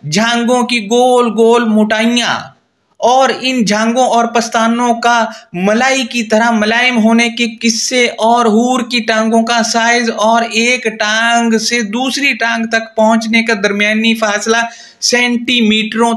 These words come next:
तक में बताया। और कभी हूर का कद और सर से नाफ तक का फासला और नाफ की गहराई और नाफ की गहराई से कूल्हों की मोटाई तक और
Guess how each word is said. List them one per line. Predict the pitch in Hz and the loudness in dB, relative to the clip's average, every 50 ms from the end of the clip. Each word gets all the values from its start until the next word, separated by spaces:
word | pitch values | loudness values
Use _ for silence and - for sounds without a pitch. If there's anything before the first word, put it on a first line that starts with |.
| 226 | -4
तक | - 254 254 247 - | -4 -6 -4 -2 -2
में | 240 226 226 220 | 0 0 0 0
बताया। | 208 202 196 - 135 120 - - - - - _ _ _ _ _ _ _ _ _ _ _ _ _ _ _ _ _ _ _ _ _ _ _ _ _ _ _ _ _ _ _ _ - - - - 240 | 0 -2 -2 -4 -6 -6 -6 -8 -8 -10 -12 _ _ _ _ _ _ _ _ _ _ _ _ _ _ _ _ _ _ _ _ _ _ _ _ _ _ _ _ _ _ _ _ -20 -20 -8 -2 0
और | 233 262 262 262 247 220 214 214 214 - - - _ _ _ _ _ - | 2 2 4 2 2 2 0 -4 -8 -16 -20 -20 _ _ _ _ _ -4
कभी | - 247 240 240 294 285 254 | -2 -2 0 2 2 2 2
हूर | 208 170 196 233 254 254 254 247 | 2 2 2 0 0 0 -2 -2
का | 240 - 247 233 233 | -2 -2 -2 -2 -2
कद | - 233 233 240 233 220 226 | -2 -2 -2 -2 0 -2 -2
और | - - 226 240 247 247 254 233 220 220 226 - - - | -2 0 0 2 2 2 2 2 0 -2 -4 -10 -16 -10
सर | - - - 226 233 233 240 | -6 -2 -2 -2 0 -2 -2
से | 233 - 240 233 | -2 0 0 0
नाफ | 202 202 214 226 233 240 233 - - - | 0 0 0 0 0 -2 -2 -4 -4 -4
तक | 226 226 226 226 - - | -4 -4 -4 -6 -4 -2
का | 226 226 | 0 0
फासला | 220 226 214 208 214 214 226 233 233 233 226 | 0 0 0 0 0 0 0 0 2 2 2
और | 226 220 208 | 2 0 0
नाफ | 196 202 208 214 220 226 220 226 - | -2 -2 0 0 0 0 -2 -4 -4
की | - 226 196 175 | -4 -4 -2 -2
गहराई | 196 190 190 190 196 202 214 226 240 233 226 226 - - _ - - | -2 -4 -2 -2 -2 0 0 0 0 -2 -2 -6 -10 -20 _ -6 -2
और | 202 220 226 233 240 233 208 208 | 0 2 2 2 2 0 0 0
नाफ | 220 233 240 247 254 - | 0 0 0 0 -2 -4
की | - 233 226 202 | -4 -4 -4 -2
गहराई | 175 190 185 190 190 202 208 220 226 240 233 | -2 -2 -2 -2 -2 -2 -2 0 0 0 0
से | 220 220 226 226 | 0 -2 -2 -2
कूल्हों | 226 226 - 226 233 240 226 226 226 233 233 233 | -4 -4 -2 -2 0 2 2 4 4 2 2 0
की | 226 226 226 226 | -2 0 -2 -2
मोटाई | 214 196 196 208 202 202 220 220 226 226 233 220 220 240 | 0 0 -2 -2 -2 -2 -2 -2 0 0 -2 -2 -2 -2
तक | 233 226 - - 113 - - _ _ _ _ _ _ _ _ _ _ - | -2 -2 -4 -8 -10 -12 -12 _ _ _ _ _ _ _ _ _ _ -4
और | - 233 254 254 240 240 | -2 0 2 2 2 2